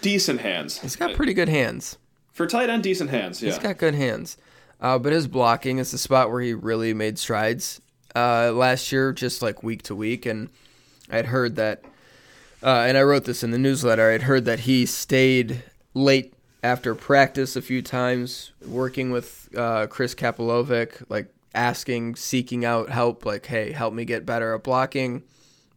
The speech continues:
Speaker 2: And if, you know, if, whatever he did, if that's the case, like, it was obvious, like, he got better. Um, and it's not a coincidence that Michigan State's running game got better towards the end of the season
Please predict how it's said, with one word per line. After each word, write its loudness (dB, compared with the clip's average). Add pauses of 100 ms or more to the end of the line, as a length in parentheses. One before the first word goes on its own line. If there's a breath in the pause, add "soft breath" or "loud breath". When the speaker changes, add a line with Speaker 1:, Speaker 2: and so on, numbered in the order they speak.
(140)
Speaker 2:
And -2
if, -8
you -8
know, -8
if, -14
whatever 4
he 0
did, 4
if -4
that's -2
the -10
case, -2
like, -6
it -2
was -4
obvious, 0
like, -10
he -6
got 0
better. -6 (540 soft breath)
Um, -2 (320)
and 2
it's -2
not 2
a -4
coincidence -2
that 0
Michigan -4
State's -8
running 2
game 2
got 2
better 0
towards -8
the -4
end -4
of -8
the -10
season -10